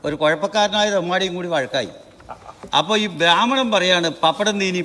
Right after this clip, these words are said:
പഴം തീനി, പായസം തീനി" എന്നാണ് പറയുന്നത്. കുഴപ്പക്കാരൻ പറയണത് എന്തറിയോ, വേറെ ചിലതാണ്. അപ്പോൾ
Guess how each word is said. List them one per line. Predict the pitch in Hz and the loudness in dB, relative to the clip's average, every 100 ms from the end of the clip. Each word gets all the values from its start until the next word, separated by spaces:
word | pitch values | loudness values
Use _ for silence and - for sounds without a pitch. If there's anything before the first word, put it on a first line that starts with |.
| 175 | -2
പഴം | 160 180 185 | 0 0 -2
തീനി, | 175 170 170 | -2 -4 -2
പായസം | 147 180 175 180 | -2 -2 -4 -2
തീനി" | 165 160 | -2 -2
എന്നാണ് | 156 147 139 | -4 -4 -4
പറയുന്നത്. | 120 123 107 90 - - - - - - | -6 -6 -10 -12 -20 -20 -20 -20 -10 4
കുഴപ്പക്കാരൻ | 196 214 285 294 294 262 | 4 6 6 8 6 6
പറയണത് | 247 220 202 | 2 4 2
എന്തറിയോ, | 180 170 143 135 - - - - - _ - | 4 4 4 -2 -6 -16 -20 -20 -20 _ -2
വേറെ | 175 175 170 | 2 4 4
ചിലതാണ്. | 151 147 120 - - - - - - _ - - 185 | 2 2 0 -4 -14 -20 -20 -20 -20 _ -20 -6 2
അപ്പോൾ | 190 254 | 4 4